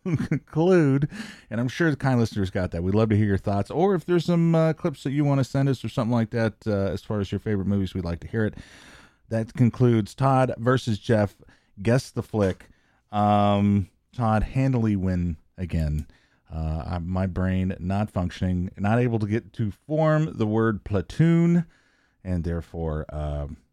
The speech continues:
was not able to come through for the kind listener today. So if you had money, I think the Vegas odds were like, I think mine were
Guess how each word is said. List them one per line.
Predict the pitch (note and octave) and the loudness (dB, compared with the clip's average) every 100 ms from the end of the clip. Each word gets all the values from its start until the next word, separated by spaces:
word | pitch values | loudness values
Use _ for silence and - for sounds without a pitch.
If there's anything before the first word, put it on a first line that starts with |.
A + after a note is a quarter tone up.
| _ _ - | _ _ -10
was | F2+ F2+ | -8 -4
not | F2 | -2
able | E2+ E2 | -2 -6
to | D#2+ | -6
come | E2+ D#2+ | -6 -6
through | - F#2 | -4 -4
for | - | -4
the | D#2+ | -6
kind | - D#2+ D2+ | -4 -4 -4
listener | C#2+ E2+ D2+ | -6 -8 -6
today. | D2+ | -8
So | - F#2+ | -4 -4
if | A#2+ | 0
you | G#2+ | 2
had | B2+ B2+ | 4 4
money, | B2+ B2+ C3+ G#2+ | 4 4 2 2
I | G#2 | 0
think | - C#3 - | 0 -4 -4
the | |
Vegas | G2 G#2 G#2 G2+ - | -2 0 2 0 0
odds | G2+ G2 F2 - | 0 0 -2 -4
were | F#2 F2 | -6 -6
like, | F2 E2 - - | -4 -6 -8 -12
I | - G2 | -8 -2
think | A#2 G#2 | -2 -2
mine | F#2+ G2 G#2+ B2 | 0 2 4 2
were | G#2+ F#2+ | 2 -2